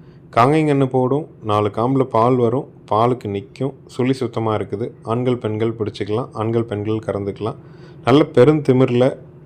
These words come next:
பெரும் திமில்ல, மன்னிக்கோங்க, பெரும் திமில்ல, நல்ல குணவனத்துல கூர்வாரான காங்கை மயில மாடுங்க. நல்ல மடிகால் சுத்தத்துல இருக்குதுங்க.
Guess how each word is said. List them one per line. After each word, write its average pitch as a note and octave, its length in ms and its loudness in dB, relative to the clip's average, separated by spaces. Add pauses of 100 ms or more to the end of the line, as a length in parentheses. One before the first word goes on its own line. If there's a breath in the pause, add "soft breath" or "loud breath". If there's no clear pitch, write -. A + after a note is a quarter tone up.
(400)
பெரும் C3 280 4 (240)
திமில்ல, C3 420 4 (140)
மன்னிக்கோங்க, G#2 480 -4 (840 loud breath)
பெரும் C#3+ 280 6 (100)
திமில்ல, B2+ 380 4 (800)
நல்ல C3 240 4 (100)
குணவனத்துல A#2+ 600 4 (300)
கூர்வாரான C3 540 4 (100)
காங்கை A2+ 320 2
மயில G#2+ 320 0
மாடுங்க. G2+ 340 -4 (480 loud breath)
நல்ல C#3+ 280 6
மடிகால் C3 360 4
சுத்தத்துல A2+ 440 0
இருக்குதுங்க. G2+ 380 -4